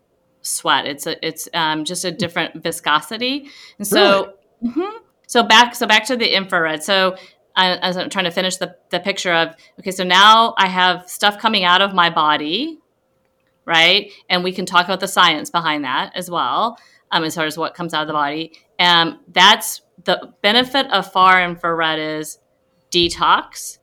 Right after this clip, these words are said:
Speaker 1: because you're removing stuff from the body because that wavelength is received and absorbed by the water molecules. Does that make sense? The
Speaker 2: Yeah.
Speaker 1: other thing is,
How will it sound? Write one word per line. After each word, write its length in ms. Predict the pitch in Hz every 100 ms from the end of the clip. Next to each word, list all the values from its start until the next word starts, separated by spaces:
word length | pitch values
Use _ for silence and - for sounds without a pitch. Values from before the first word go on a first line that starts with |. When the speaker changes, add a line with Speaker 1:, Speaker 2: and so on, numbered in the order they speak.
| _ _
Speaker 1:
because 300 | 185 175 180
you're 120 | 170 165
removing 680 | 165 165 170 170 196 220 254
stuff 380 | - 190 202
from 140 | 196 185
the 60 |
body 240 | 175 165 170
because 640 | 165 165 - 175 165 165
that 300 | 160 160 -
wavelength 440 | 165 170 180 180 -
is 160 | 165
received 420 | 160 156 170 175
and 100 | 175
absorbed 640 | 156 151 156 160 156 160 - _ _ _
by 100 | 160
the 120 | 156 156
water 340 | 156 156 156
molecules. 760 | 156 151 147 143 113 - - - _ _
Does 100 | -
that 120 | 170 151
make 180 | 190
sense? 320 | - 254 285 - - -
The 100 | -
Speaker 2:
Yeah. 100 | -
Speaker 1:
other 180 | 240 294
thing 240 | 285 185 160
is, 380 | 147 156 170